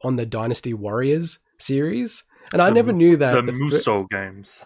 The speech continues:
Speaker 2: <laughs>
Speaker 1: Well, yeah, but I never knew that the first game was a fighting game. It wasn't a, like, a crowd
Speaker 2: Yeah.
Speaker 1: hack and slash. It was literally like a, kind of like a, like a Tekken or a,
Speaker 2: Yeah.
Speaker 1: you know, Soul Calibur style game. And then the second game was more like what the games became.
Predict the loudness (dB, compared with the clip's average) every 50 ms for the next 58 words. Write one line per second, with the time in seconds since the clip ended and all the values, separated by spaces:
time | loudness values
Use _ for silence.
0 | _ -18 -8 0 4 6 6 8 8 6 6 6 4 4 2 2 4 4 4 2
1 | 2 2 0 0 0 0 0 -2 -2 0 4 4 4 4 4 0 -2 0 0 2
2 | 2 0 0 -2 -4 -6 -8 -10 -12 _ _ _ _ -4 -2 0 0 0 0 0
3 | -2 0 4 4 4 4 4 2 0 -4 -4 -8 -12 -16 -18 -20 _ _ 0 4
4 | 4 4 6 6 6 4 4 2 2 0 -2 -4 -6 -10 -6 -6 -6 -6 -6 -6
5 | -4 -2 0 2 2 4 4 4 2 0 -2 -6 -14 _ _ _ _ -4 -2 -2
6 | 0 -2 -2 -2 -4 -6 -6 -6 -6 -4 -2 -2 -2 -2 -2 -2 -2 -2 -2 0
7 | 0 2 2 2 2 0 -2 -2 -4 -4 -4 -4 -4 -6 -10 _ _ _ _ _
8 | _ _ _ -2 2 2 4 4 2 0 0 -2 -6 -6 -8 -8 -10 -10 -8 -8
9 | -10 -12 -12 _ -10 -6 -4 -4 -2 -2 -2 0 0 0 -2 -4 -4 -4 -4 -4
10 | -4 -4 -4 -6 -6 -8 -10 -14 -14 -10 -8 -8 -6 -2 0 0 0 0 0 0
11 | 0 2 2 2 0 -2 -2 -2 -2 -4 -6 -8 -6 -6 -4 -4 -4 -4 -4 -4
12 | -6 -6 -6 -10 -8 -2 2 4 4 4 4 2 2 0 2 2 0 0 2 0
13 | 0 0 -2 -4 -6 -4 -4 -4 -4 -4 -4 -4 -6 -8 -10 -12 -10 -10 -10 -10
14 | -10 -10 -10 -8 -8 -8 -8 -10 -12 -16 -14 -12 -10 -10 -10 -10 -10 -10 -10 -10